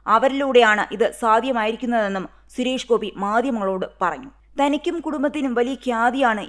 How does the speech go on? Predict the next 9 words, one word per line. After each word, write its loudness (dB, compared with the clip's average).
ഈ -2
വിജയം -2
നേടിത്തരുന്നത്. -6
എന്റെ -2
കുടുംബം, -2
മക്കൾ, -2
നാഷണൽ -2
അവാർഡ് 0
എല്ലാം -2